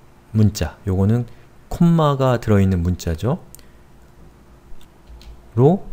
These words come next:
결합되어 있는 거죠. 점이라고 하는 것은 이 문자를 결합할 때 쓰는 것이 점이잖아요. 자, 그러면 이거는 무슨 뜻일까요?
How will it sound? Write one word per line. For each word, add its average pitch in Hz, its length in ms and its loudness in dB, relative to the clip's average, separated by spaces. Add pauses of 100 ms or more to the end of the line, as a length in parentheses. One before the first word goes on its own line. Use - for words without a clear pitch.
(120)
결합되어 92 680 -2 (140)
있는 92 280 -2
거죠. 78 280 -10 (260)
점이라고 123 520 -2
하는 107 180 -2
것은 101 340 -4 (420)
이 98 60 -4
문자를 101 560 -2
결합할 92 380 -4
때 87 160 -8
쓰는 107 260 -8
것이 90 220 -10
점이잖아요. 104 640 -4 (880)
자, 127 140 2
그러면 151 240 6
이거는 139 340 4
무슨 127 220 0
뜻일까요? 131 580 -2